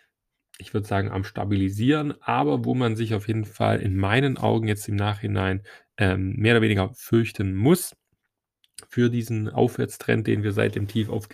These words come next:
ausgebildet haben, sind die einhundertneun Euro zehn. Sollten wir da drunter gehen, wäre diese Aufwärtsstruktur für mich, ähm, egalisiert, also neutralisiert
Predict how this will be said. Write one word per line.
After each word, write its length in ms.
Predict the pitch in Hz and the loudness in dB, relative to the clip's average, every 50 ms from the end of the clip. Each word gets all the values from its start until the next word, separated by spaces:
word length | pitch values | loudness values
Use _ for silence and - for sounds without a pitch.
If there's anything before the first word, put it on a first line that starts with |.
| - | -4
ausgebildet 520 | - 127 107 - - 113 110 107 107 104 - | -2 -2 -2 -2 -2 -2 -2 -2 -2 -2 -2
haben, 280 | 110 117 117 117 107 - - - - _ - | 0 0 0 0 -2 -8 -14 -20 -20 _ -18
sind 260 | - - 113 107 107 | -10 -6 -6 -6 -6
die 120 | 117 - | -6 -8
einhundertneun 1200 | 104 104 104 110 113 113 104 98 107 117 113 110 110 101 98 - - 101 95 95 98 98 98 98 | -6 -4 -4 -2 -2 -2 -2 -4 -4 -4 -4 -2 -2 -2 -4 -4 -4 -4 -4 -2 0 0 -2 -2
Euro 360 | 98 101 98 92 92 95 95 | -2 -2 -4 -4 -4 -4 -8
zehn. 500 | - - - - 143 147 156 165 160 151 _ - - - _ _ | -8 -8 -4 0 2 2 2 0 -4 -8 _ -20 -20 -20 _ _
Sollten 320 | - 113 110 113 - 117 | 2 2 2 2 2 2
wir 100 | 113 110 | 0 2
da 140 | 104 104 107 | 2 2 -2
drunter 400 | 104 - - 113 110 104 110 101 | -2 -2 -2 -2 -2 0 -2 -2
gehen, 360 | 98 104 104 101 104 104 101 | -2 0 2 2 2 0 0
wäre 260 | 101 101 104 101 104 101 | 0 0 0 0 0 0
diese 260 | 104 98 98 110 110 | 0 -2 -2 -2 -2
Aufwärtsstruktur 840 | 110 107 104 - 110 - 107 - - - 110 101 - - 117 113 104 | -4 -4 -4 -2 -2 -2 -4 -4 -6 -6 -6 -4 -4 -2 -2 -2 -2
für 160 | 104 - 104 | -2 -4 -2
mich, 380 | 101 107 113 110 - - - - | 0 0 -2 -2 -4 -12 -12 -6
ähm, 320 | 110 101 98 98 101 104 - | -4 -4 -2 -2 -4 -4 -2
egalisiert, 800 | - 107 101 117 107 104 104 104 98 98 110 123 151 160 156 127 | -2 -2 0 2 0 2 2 0 0 2 2 4 4 4 4 0
also 180 | 107 98 107 | 0 0 0
neutralisiert 920 | 101 101 107 113 107 - - 117 107 101 104 98 101 110 123 131 135 135 | 0 0 0 0 0 -2 -4 -2 0 0 0 -2 0 4 4 4 4 4